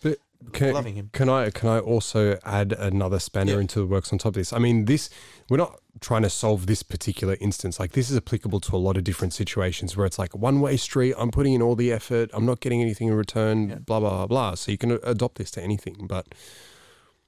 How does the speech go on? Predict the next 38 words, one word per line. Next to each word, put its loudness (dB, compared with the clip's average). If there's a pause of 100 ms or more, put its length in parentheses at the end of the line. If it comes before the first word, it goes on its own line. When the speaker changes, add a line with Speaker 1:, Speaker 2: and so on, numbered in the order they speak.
(720)
Speaker 1:
I 2
think -2
that -2
there's, 0
and, 2
and 4
in, 2
in 2
this 0
particular -4
instance, -4
since -4
it's -8
the -8
example, -4
there 0
was -2
an -6
opportunity -4
cost -12
that -14
was -8
there, -8 (160)
right? -8
Speaker 2:
Mm. -18 (540)
Speaker 1:
So -2
it -4
was -4
like, 0 (560)
you 0
know, 0
I -6
wanna 0
spend -2
time -2
with -4
my, -6
my -8